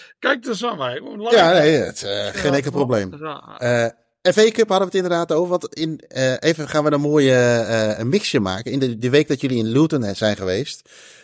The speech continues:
Speaker 2: eh, zijn jullie ook naar Crystal Palace geweest. Eh, laat het nou ook de eerste wedstrijd in die F A Cup ronde, de third round proper, ook, eh, Crystal Palace zijn. Op vrijdagavond tegen Everton. Ehm,
Speaker 1: Is
Speaker 2: ik
Speaker 1: dat
Speaker 2: ben
Speaker 1: niet
Speaker 2: een paar
Speaker 1: donderdag?
Speaker 2: Eh, donderdag, sorry, je hebt
Speaker 1: Volgens mij
Speaker 2: gelijk.
Speaker 1: wel.
Speaker 2: Donderdag, ja.
Speaker 1: Fake
Speaker 2: Eh,
Speaker 1: news.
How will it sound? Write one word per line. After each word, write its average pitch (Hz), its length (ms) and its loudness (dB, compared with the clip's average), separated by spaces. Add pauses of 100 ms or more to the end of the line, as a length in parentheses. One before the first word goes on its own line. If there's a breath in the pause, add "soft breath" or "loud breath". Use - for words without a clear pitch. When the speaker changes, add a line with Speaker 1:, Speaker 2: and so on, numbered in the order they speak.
Speaker 2:
eh, 101 200 -2
zijn 131 220 2
jullie 127 160 0
ook 151 120 0
naar 131 160 0
Crystal 135 320 -2
Palace 147 360 2
geweest. 165 480 -6 (340 soft breath)
Eh, 110 260 -2
laat 139 260 2
het 113 220 -6
nou 139 180 2
ook 156 280 4
de 127 140 0
eerste 156 280 0
wedstrijd 143 300 -2
in 117 100 -6
die 123 180 0
F - 80 -4
A 143 120 4
Cup 139 180 0
ronde, 113 380 0 (360 loud breath)
de 107 240 -2
third 180 280 2
round 135 300 0
proper, 151 380 2
ook, 147 240 2
eh, 113 100 4
Crystal - 360 -2
Palace 104 300 2
zijn. 117 200 0
Op 113 100 -6
vrijdagavond 127 580 2
tegen 117 220 0
Everton. 127 460 -4 (520 loud breath)
Ehm, 117 680 -2
Speaker 1:
Is 135 120 -8
Speaker 2:
ik 123 60 -4
Speaker 1:
dat 160 120 0
Speaker 2:
ben 147 100 0
Speaker 1:
niet 127 100 -4
Speaker 2:
een 156 60 2
paar 214 60 0
Speaker 1:
donderdag? 226 300 -6 (580)
Speaker 2:
Eh, 120 160 -4
donderdag, 135 380 2
sorry, 101 200 0
je 101 60 2
hebt 147 140 0
Speaker 1:
Volgens 117 140 2 (100)
mij - 0 - (100)
Speaker 2:
gelijk. 90 120 -8
Speaker 1:
wel. 104 80 -14
Speaker 2:
Donderdag, 117 440 0
ja. 98 260 0
Speaker 1:
Fake - 640 -10
Speaker 2:
Eh, - 40 -4
Speaker 1:
news. 107 300 -4